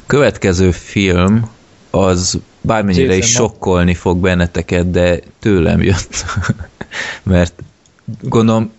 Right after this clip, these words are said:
Speaker 1: kevesen gondoltátok volna, hogy a kétezer-tizenegyes Conan a Barbárt én fogom bemutatni, és bevallom, két hete én se gondoltam volna, de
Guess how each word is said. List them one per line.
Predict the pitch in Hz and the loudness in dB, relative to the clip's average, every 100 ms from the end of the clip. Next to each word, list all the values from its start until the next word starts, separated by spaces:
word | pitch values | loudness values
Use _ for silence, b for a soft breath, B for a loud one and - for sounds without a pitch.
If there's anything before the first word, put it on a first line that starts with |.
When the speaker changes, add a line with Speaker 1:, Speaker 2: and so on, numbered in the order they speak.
| - | -4
Speaker 1:
kevesen | 131 113 107 107 | 0 2 2 0
gondoltátok | 107 104 98 95 90 - 90 | 2 4 2 0 -2 -4 -2
volna, | 92 95 95 | 0 2 2
hogy | 92 95 95 - _ _ _ _ _ _ - | 2 0 -4 -14 _ _ _ _ _ _ -8
a | 98 | -2
kétezer-tizenegyes | 117 104 95 95 92 110 98 95 90 90 - | 0 0 0 0 0 0 2 2 0 -2 -2
Conan | 113 98 87 | 0 2 2
a | 87 | 2
Barbárt | 87 92 87 87 90 90 | 2 0 0 0 -2 -2
én | 92 90 | -4 -2
fogom | 85 85 85 | 0 2 2
bemutatni, | 87 85 87 87 90 92 98 - - _ _ _ _ _ _ - | 2 0 0 -2 -2 0 0 -2 -14 _ _ _ _ _ _ -6
és | 107 104 98 - | 0 0 0 -4
bevallom, | - 101 95 98 95 | 0 2 2 2 0
két | 95 95 - | 0 -2 -2
hete | 90 95 | -2 0
én | 95 | 0
se | 92 | 0
gondoltam | 92 95 92 90 - 90 | 0 2 2 0 0 0
volna, | 95 95 92 | 2 2 2
de | 95 92 | 2 0